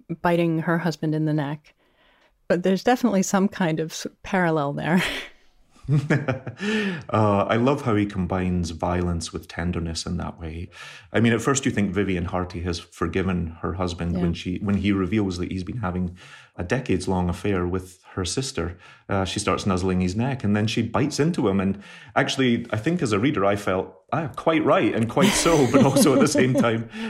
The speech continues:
Speaker 2: really horrified. But, uh, I love that about Irish storytelling and Scottish storytelling too, how these very opposite things can live within the same sentence or, uh,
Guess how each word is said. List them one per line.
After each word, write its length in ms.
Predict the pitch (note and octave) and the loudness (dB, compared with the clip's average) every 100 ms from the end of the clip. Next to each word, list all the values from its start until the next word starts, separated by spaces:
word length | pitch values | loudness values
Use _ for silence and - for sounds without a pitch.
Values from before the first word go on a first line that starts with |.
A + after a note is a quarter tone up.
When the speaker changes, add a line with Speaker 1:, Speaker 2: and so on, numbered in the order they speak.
| F3 | -4
Speaker 2:
really 320 | C3 B2+ B2 | 2 4 4
horrified. 800 | A#2 A#2+ C#3 C3 F#2 F#2 F#2 - | 2 2 0 -2 -2 -2 -4 -4
But, 280 | A2+ G#2+ - - - - - - | -4 -4 -8 -16 -20 -18 -18 -6
uh, 400 | B2 B2+ B2 A#2 - | -2 0 2 0 2
I 100 | C3 | 2
love 280 | D3 G3 - | 2 0 0
that 240 | B2+ - | 0 2
about 240 | G2+ G2+ F2+ | 2 2 2
Irish 240 | F#2+ F2+ | 0 -2
storytelling 520 | - F#2 F2+ F#2 G2 | -4 -2 -2 -2 0
and 100 | A2+ | 0
Scottish 300 | - - - | 0 -2 -2
storytelling 560 | - C#3+ B2 A#2+ G#2+ G2 | -2 0 0 0 0 -2
too, 240 | - C#3 | 0 0
how 160 | G2+ A2 | 0 0
these 200 | A2 G2+ | 0 -2
very 380 | E2+ G#2 A2+ A2 | -2 0 0 0
opposite 420 | G2 G2+ A2 - | -2 -4 -6 -6
things 360 | - G2 G2 F#2 | -4 -2 0 -2
can 200 | - F2+ | -2 0
live 180 | G2+ F#2 | 0 -2
within 300 | F#2 F#2+ F#2 | -4 -2 -2
the 60 | |
same 260 | F2+ F#2 F#2 | -2 -4 -4
sentence 580 | - F#2+ G2+ F2+ F2+ - - - - - - | -4 -6 -4 -6 -6 -8 -14 -20 -20 -10 -2
or, 420 | F#2 F2+ F2 - | 0 0 0 -2
uh, 220 | F2 | -4